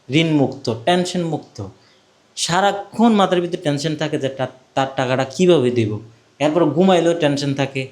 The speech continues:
পরের দিন আসলেও টেনশন থাকে, কাজে গেলেও টেনশন থাকে যে একটা লোক আমার কাছে টাকা পাবে। এরকম মন মানসিকতা কি ভাই সবার হইতে পারে না?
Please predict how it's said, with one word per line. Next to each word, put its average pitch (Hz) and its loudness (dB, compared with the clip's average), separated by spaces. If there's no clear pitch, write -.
পরের 147 2
দিন 160 0
আসলেও 147 0
টেনশন 139 -4
থাকে, 131 -10
কাজে 127 -2
গেলেও 147 4
টেনশন 135 -2
থাকে 123 -2
যে 196 0
একটা 170 -2
লোক 165 -4
আমার 147 -4
কাছে 147 -4
টাকা 143 -2
পাবে। 120 0
এরকম 196 2
মন 175 2
মানসিকতা 190 -2
কি 185 -8
ভাই 147 -2
সবার 147 -2
হইতে 143 -4
পারে 165 -2
না? 107 -8